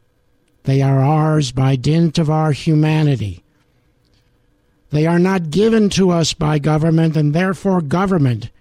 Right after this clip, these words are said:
cannot take them away. Natural law rights, because they impose no obligation on anyone else,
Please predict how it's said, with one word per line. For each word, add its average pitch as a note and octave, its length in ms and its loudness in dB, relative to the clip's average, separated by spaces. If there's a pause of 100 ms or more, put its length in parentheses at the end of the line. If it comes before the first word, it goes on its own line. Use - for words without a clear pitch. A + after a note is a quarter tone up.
(120)
cannot D#3 480 -2
take E3+ 320 -6
them D#3+ 180 -4
away. C#3 460 -6 (2250)
Natural C#3 640 -2
law D#3 220 0
rights, D3+ 500 -2
because E3+ 640 -4
they E3+ 160 0
impose C3+ 680 -2
no C#3 260 0
obligation C3+ 880 -2
on B2+ 220 -4
anyone C3 440 0
else, D3+ 480 -6